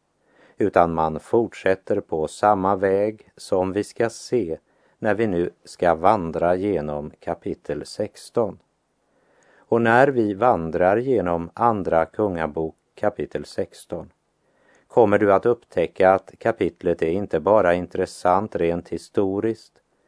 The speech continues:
men det innehåller också en viktig andlig lärdom.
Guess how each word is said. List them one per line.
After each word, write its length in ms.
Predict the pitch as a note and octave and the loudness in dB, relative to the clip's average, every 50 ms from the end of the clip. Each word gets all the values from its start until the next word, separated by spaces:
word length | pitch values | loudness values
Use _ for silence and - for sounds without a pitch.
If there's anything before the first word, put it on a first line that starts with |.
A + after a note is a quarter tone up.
| _ _ _ _ _ | _ _ _ _ _
men 160 | A#2 A2+ A2+ | -2 0 2
det 160 | A#2 A#2 B2+ | 4 4 4
innehåller 680 | C3+ B2 G#2 F#2 F2 F2+ F2 F2 F2 F2 F2 E2+ E2+ - _ | 2 0 0 0 2 2 2 2 2 2 0 0 -4 -8 _
också 420 | - A2+ A2 - - - - - | -6 -6 -6 -6 -8 -8 -4 -2
en 260 | D#2+ E2 E2+ E2+ E2 | -2 0 -2 -2 -6
viktig 880 | D2+ E2+ G#2 G#2+ - _ _ _ _ _ - F2 E2+ D#2+ D2 - _ _ _ - | -6 -6 -6 -6 -8 _ _ _ _ _ -8 -6 -6 -6 -8 -12 _ _ _ -10
andlig 520 | - F#2 G2 G2 F#2 D#2 C#2+ D2+ D2 C#2+ | -4 -4 -2 -2 -4 -6 -8 -10 -8 -6
lärdom. 580 | D2+ E2 F#2 F2+ D#2 D2 D2+ E2 E2+ F2 F2+ | -2 -2 0 -2 -2 -4 -8 -8 -10 -10 -14